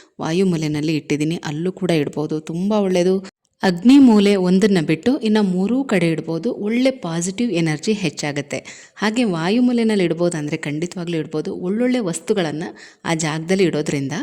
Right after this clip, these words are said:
ಅದರ ಎನರ್ಜಿ ಹೆಚ್ಚಾಗುತ್ತೆ. ಹಾಗಾಗಿ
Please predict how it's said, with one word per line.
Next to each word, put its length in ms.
ಅದರ 320
ಎನರ್ಜಿ 640
ಹೆಚ್ಚಾಗುತ್ತೆ. 1120
ಹಾಗಾಗಿ 420